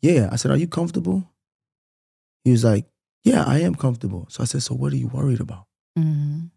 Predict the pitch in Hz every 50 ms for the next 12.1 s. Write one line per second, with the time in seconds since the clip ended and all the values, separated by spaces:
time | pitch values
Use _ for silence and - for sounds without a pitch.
0 | _ _ _ _ _ _ _ _ _ _ _ _ _ _ _ _ _ _ _ _
1 | _ _ _ - 143 156 175 180 160 147 143 120 110 143 147 151 147 147 147 143
2 | 135 - - 143 131 - 131 120 113 110 104 107 113 113 107 104 101 117 120 135
3 | 127 98 101 123 139 139 127 117 113 104 - - - - 110 95 107 104 98 92
4 | - 123 - _ _ _ _ _ _ _ _ - 147 151 170 196 190 180 147 147
5 | 139 127 110 110 139 156 151 131 113 101 - - 101 104 113 101 90 - - _
6 | _ _ - 131 139 139 139 131 123 117 107 101 - 123 127 131 127 123 117 110
7 | - - - - 135 127 107 85 95 107 123 127 143 139 117 117 110 101 95 92
8 | 104 107 107 - _ - 98 95 - - 101 95 95 87 - - - 98 98 95
9 | - - - 143 - - - _ 247 214 170 170 170 165 156 160 165 175 196 202
10 | 190 175 175 165 - _ 113 113 123 110 143 147 151 156 151 151 147 - - 151
11 | 156 156 147 - 131 131 127 139 156 156 160 160 160 156 - 180 202 185 127 95
12 | 92